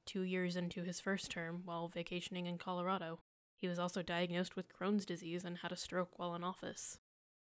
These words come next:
J F K repeatedly denied that he had Addison's disease.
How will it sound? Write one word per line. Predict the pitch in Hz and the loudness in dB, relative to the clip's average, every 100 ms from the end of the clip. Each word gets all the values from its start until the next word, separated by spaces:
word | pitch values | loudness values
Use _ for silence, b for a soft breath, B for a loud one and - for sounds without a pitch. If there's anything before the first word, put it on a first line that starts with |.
| _ _ - | _ _ -8
J | - 190 | 0 2
F | 196 | 2
K | - 226 214 | 6 8 8
repeatedly | 180 - 202 208 175 175 | 4 -2 0 2 2 -2
denied | 180 180 180 175 | -4 -4 -2 0
that | 185 | -2
he | 196 | 0
had | 196 196 | 0 0
Addison's | 190 214 196 180 175 | 2 2 0 -6 -8
disease. | - 185 190 180 175 - | -6 -6 -4 -4 -4 -8